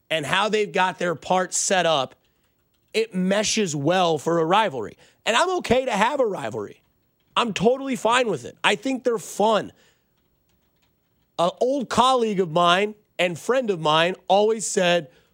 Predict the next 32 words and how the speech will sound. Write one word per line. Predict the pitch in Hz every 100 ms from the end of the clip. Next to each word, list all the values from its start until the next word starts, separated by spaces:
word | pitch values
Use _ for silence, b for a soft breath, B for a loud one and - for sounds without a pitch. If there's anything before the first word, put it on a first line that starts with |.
| _
"More | 151 185 247 240
hate | 185 220
in | 254
sports | 180 - 180 175 175 - - _ _ _ _ _
and | - 175
more | 175 196 196
love | 170 185 175
in | 165
the |
world." | 151 139 98 - _ _ _ _ _ _ _
Or, | 156 160
"Less | 160 226 226
hate | - 214 214 - _
in | 185
the | 190
world | 165 170 170 165
and | 147
more | 160 180
hate | 151 175
in | 135
sports." | - 151 120 -
It's | 226 302
okay | 320 226 196 254 240 208 214 - _ _ _ _ _
to | 196
hate | 160 165 226 254
other | - 208 190
teams | 156 226 220 170 180 170 - _ _ -
because | 202 - 220
of | 196
who | 147 202
they | 196 175
are. | 175 139